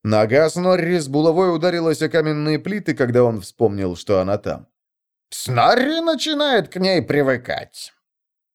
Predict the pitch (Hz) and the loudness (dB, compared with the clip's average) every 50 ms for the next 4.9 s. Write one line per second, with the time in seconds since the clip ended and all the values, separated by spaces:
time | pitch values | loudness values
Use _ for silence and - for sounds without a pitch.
0 | _ _ _ 113 120 117 - 139 143 147 139 - 135 120 - 127 143 151 147 - | _ _ _ 2 2 2 2 2 4 4 4 2 0 -2 0 0 0 0 0 -2
1 | _ - 135 131 139 139 120 113 123 123 127 139 147 156 160 156 185 220 214 151 | _ 0 0 2 2 0 0 0 -2 -2 0 0 0 0 0 2 2 2 2 2
2 | - 107 101 95 - 98 98 98 98 95 101 95 98 101 90 113 113 110 110 110 | 0 -2 -2 -2 -2 -2 0 2 2 2 0 0 -2 -2 0 0 0 0 2 0
3 | 113 110 104 - - 113 107 113 104 95 95 107 104 104 107 110 110 110 110 101 | 0 0 0 -2 -6 -2 -2 -2 -2 -2 -4 -6 -4 -4 -2 -4 -4 -4 -6 -8
4 | 95 85 - - 120 117 - 175 180 147 98 85 82 71 73 - - | -8 -8 -4 -4 -4 -4 -4 -4 -2 -2 -2 -4 -4 -10 -14 -16 -16